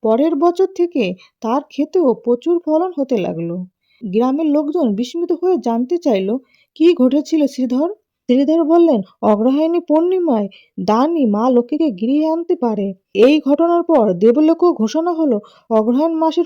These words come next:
পূর্ণিমা হলো ধান লক্ষ্মীর তিথি। এই দিন অন্ন, ধান নিবেদন ও লক্ষ্মীনারায়ণ পূজা করলে জীবনে দারিদ্রতা থাকে না। বন্ধুরা,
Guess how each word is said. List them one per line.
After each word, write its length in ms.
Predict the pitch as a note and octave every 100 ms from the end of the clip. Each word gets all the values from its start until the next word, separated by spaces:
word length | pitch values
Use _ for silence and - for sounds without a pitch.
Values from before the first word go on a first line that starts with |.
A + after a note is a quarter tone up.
| -
পূর্ণিমা 400 | C4 C#4+ E4 E4+
হলো 340 | D#4+ D#4+ G#3+
ধান 300 | E3+ A3 C#4
লক্ষ্মীর 380 | D4+ D4 - E4
তিথি। 440 | G#3 F#3+ G3 E3 F3 _ _ _ - _
এই 320 | - A3 C#4 C#4
দিন 220 | D#4 A3+ -
অন্ন, 540 | G#3+ A#3+ C4 C#4 C#4+
ধান 460 | A3 A3+ A3 A#3 B3 _ _ _ -
নিবেদন 580 | G3+ A3+ C4 B3+ C#4 C#4+
ও 300 | - C4 A3+
লক্ষ্মীনারায়ণ 800 | G#3+ G#3+ - D4+ C#4+ C#4 C#4+ D4+
পূজা 280 | D4 C4+ D#4+
করলে 420 | E4 E4 C#4+ G#3
জীবনে 420 | F3+ B3 B3 D4+ C#4
দারিদ্রতা 580 | A3+ B3+ A#3 D4 D4+
থাকে 300 | D#4+ C4 -
না। 260 | F3 F3 F#3 - A3+
বন্ধুরা, 420 | D#4+ D4 A3+